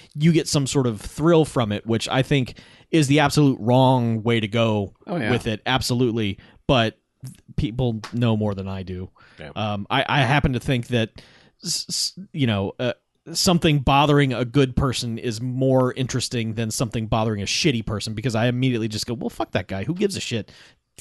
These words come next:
Speaker 1: K-, kill him, ghost, or do whatever you're gonna
Speaker 2: Yeah.
Speaker 1: do. Who cares?" And then when it happens, you're like, "Yeah, well, that's what you get." <laughs> You know?
Speaker 2: Mm-hmm.
Speaker 1: So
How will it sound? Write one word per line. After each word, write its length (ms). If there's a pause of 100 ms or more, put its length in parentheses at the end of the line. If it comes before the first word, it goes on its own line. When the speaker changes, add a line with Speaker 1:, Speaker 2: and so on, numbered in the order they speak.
(120)
Speaker 1:
K-, 140 (200)
kill 280
him, 200
ghost, 400
or 160
do 260
whatever 280
you're 120
gonna 140
Speaker 2:
Yeah. 80
Speaker 1:
do. 240
Who 140
cares?" 420 (640)
And 180
then 100
when 100
it 80
happens, 280
you're 80
like, 140
"Yeah, 200
well, 200
that's 200
what 140
you 80
get." 380
<laughs> 0
You 100
know? 140
Speaker 2:
Mm-hmm. 320
Speaker 1:
So 400